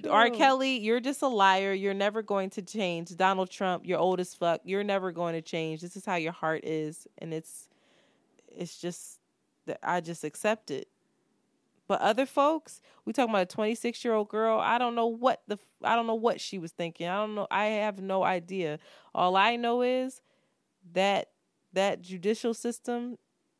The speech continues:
Speaker 1: <laughs> saw a white girl,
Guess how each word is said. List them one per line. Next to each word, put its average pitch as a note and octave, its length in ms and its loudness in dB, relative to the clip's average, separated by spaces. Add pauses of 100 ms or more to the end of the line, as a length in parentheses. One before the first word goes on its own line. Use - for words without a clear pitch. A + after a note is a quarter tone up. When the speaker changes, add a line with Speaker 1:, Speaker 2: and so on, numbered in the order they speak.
(420)
Speaker 1:
<laughs> A#3 140 -2 (1000)
saw F#3+ 480 4
a E3 140 0
white E3+ 400 0 (180)
girl, D#3+ 520 -2